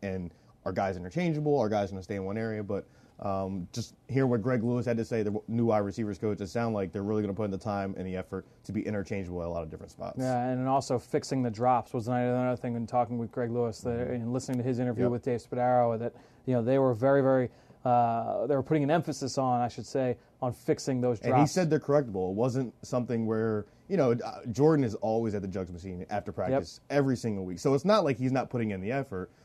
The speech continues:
Speaker 1: But, um, Greg just talked about small things that obviously just changing the way a guy might think, or,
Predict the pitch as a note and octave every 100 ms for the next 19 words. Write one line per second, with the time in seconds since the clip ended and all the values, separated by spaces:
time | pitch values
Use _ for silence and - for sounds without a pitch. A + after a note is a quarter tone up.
0 | _ _ C3 A2 G#2+ G#2+ G2 F#2+ G#2+ F3
1 | D#3+ D#3 E3 C3+ B2 - C#3+ C3+ B2 B2+
2 | A#2+ A2 G#2+ - _ _ C3+ C#3 C3 B2+
3 | B2+ - D3 B2+ B2 A#2 A#2 A2 A2 A2
4 | G#2+ - G#2 G2+ G#2 F#2